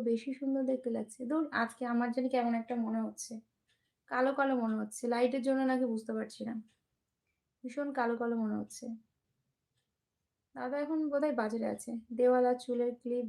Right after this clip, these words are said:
বেশ মা-, মানানসই। ও আচ্ছা, আচ্ছা, ঠিকই তো। কি বাবা, ঠিকই তো, আমি দেখিনি তো।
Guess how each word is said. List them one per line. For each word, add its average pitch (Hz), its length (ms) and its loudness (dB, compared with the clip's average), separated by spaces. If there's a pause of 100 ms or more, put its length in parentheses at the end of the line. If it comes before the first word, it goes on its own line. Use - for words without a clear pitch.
বেশ 233 260 2
মা-, 226 340 0 (1080)
মানানসই। 233 500 -6
ও 254 180 -2
আচ্ছা, 214 320 -4
আচ্ছা, 220 280 -12 (580)
ঠিকই 294 240 -2
তো। 403 100 2 (1000)
কি 320 80 -4
বাবা, 208 320 4 (500)
ঠিকই 311 300 -4
তো, 339 100 -2
আমি 359 120 0
দেখিনি 294 380 6
তো। 311 120 4